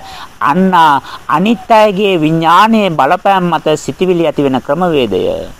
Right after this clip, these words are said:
<clears throat> අනිත් අය කොයි විදියටද ඒ විදියට මටත් ඉන්න ඕනේ.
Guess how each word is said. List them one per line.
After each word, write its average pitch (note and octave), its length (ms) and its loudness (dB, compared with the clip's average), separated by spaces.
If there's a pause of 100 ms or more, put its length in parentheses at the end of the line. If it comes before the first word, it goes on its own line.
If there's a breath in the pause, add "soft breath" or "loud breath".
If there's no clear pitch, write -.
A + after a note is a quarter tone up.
(720 loud breath)
<clears throat> - 1080 -6
අනිත් D4 300 0
අය C4 180 2
කොයි G#3 220 0
විදියටද C4 420 -2
ඒ G#3+ 180 2
විදියට B3 360 -2
මටත් B3 380 0
ඉන්න D3+ 200 -2
ඕනේ. G#2 380 -4